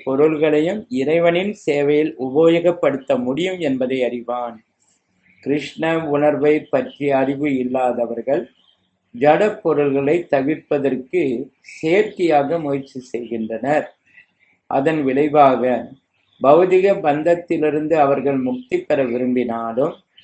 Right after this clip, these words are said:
துறவின் பக்குவ நிலையை அவர்கள் அடையவில்லை. அதே சமயம்,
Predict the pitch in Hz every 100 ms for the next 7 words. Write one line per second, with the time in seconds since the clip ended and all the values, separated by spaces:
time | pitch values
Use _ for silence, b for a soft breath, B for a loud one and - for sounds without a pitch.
0 | b _ _ - 160 185 185 196 208 -
1 | 147 - - 185 175 156 143 143 165 135
2 | 139 135 165 165 123 131 135 123 117 117
3 | 123 117 - _ _ _ - 117 139 147
4 | 147 131 123 123 127 156 -